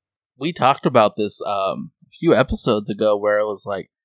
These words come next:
this group of guys will never play together again on, on an N B A roster. It's the same thing with O K C. So there's relationships these guys have developed, and they call each other brothers and shit.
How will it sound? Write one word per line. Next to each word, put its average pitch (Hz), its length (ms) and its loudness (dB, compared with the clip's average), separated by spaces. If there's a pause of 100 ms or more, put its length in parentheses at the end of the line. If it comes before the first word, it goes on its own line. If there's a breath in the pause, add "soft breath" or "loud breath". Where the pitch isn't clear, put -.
(360)
this 160 280 0
group 156 260 -4
of 117 120 -4
guys 113 340 2
will 104 100 -12
never 104 320 -4
play 101 220 -4
together 95 360 -8
again 85 440 -6 (140)
on, 107 260 -4
on 110 160 4
an 98 100 0
N 104 100 0
B 95 160 -2
A 90 80 0
roster. 95 500 -2 (340 soft breath)
It's 143 160 -2
the 147 40 -10
same 220 380 -2
thing 175 260 0
with 117 140 0
O 113 140 2
K 104 200 -4
C. 151 320 0
So 101 340 0 (300)
there's 104 340 -2 (200)
relationships 107 880 -2 (260)
these 107 220 -14
guys 101 380 0
have 98 100 -6
developed, 101 580 -2
and 95 220 -10 (260 soft breath)
they 104 100 -4
call 113 220 2
each 104 120 -6
other 107 180 0
brothers 101 640 -2
and 104 100 -2
shit. 113 300 0